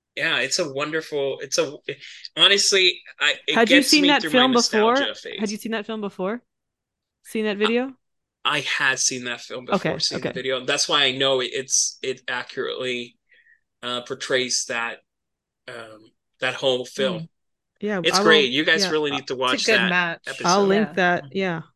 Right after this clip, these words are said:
Speaker 2: Awesome.
Speaker 1: Yeah. My next song is Cuando Tenga La Tierra by,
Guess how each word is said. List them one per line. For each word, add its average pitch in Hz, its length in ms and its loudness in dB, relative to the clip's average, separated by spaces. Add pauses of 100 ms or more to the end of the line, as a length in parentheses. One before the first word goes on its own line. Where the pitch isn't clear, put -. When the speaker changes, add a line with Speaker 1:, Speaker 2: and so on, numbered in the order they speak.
(280)
Speaker 2:
Awesome. 156 460 -10 (1040)
Speaker 1:
Yeah. 156 340 -4 (760)
My 135 140 4
next 151 340 2
song 160 440 -2
is 139 200 0
Cuando 135 300 -2
Tenga 139 340 -4
La 131 140 0
Tierra 147 480 2
by, 123 460 0